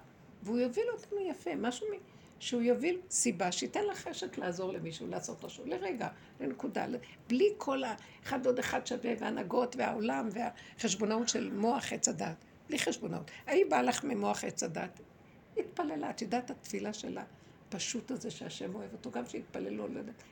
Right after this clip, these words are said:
בלי סדר של ההלכה, בלי כלום. היה מסופר על אדם בזמן, אה, הארי הקדוש או משהו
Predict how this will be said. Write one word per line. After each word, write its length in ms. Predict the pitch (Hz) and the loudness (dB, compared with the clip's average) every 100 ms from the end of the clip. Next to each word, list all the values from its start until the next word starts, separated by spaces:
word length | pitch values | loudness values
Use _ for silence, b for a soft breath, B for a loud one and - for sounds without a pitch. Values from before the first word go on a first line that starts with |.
| B | B
בלי 180 | 240 285 | 2 2
סדר 420 | - 254 240 226 | 2 2 4 2
של 180 | 220 247 | 0 -4
ההלכה, 340 | - 175 - | -4 -4 -6
בלי 200 | - - - | -8 -8 -8
כלום. 160 | - 156 B B B | -12 -14 B B B
היה 140 | 196 226 | 0 2
מסופר 420 | 233 - 254 208 | 2 0 -4 -4
על 200 | 202 180 | -2 -4
אדם 300 | 175 185 185 - B B B 170 | -4 -6 -6 -10 B B B -6
בזמן, 460 | 175 190 202 190 | -4 -2 -4 -4
אה, 40 | 180 170 170 - | -4 -4 -4 -6
הארי 360 | 170 156 170 269 | -8 -6 -4 -6
הקדוש 480 | 269 277 240 233 240 | -8 -10 -8 -8 -10
או 40 | |
משהו 280 | 202 202 | -12 -12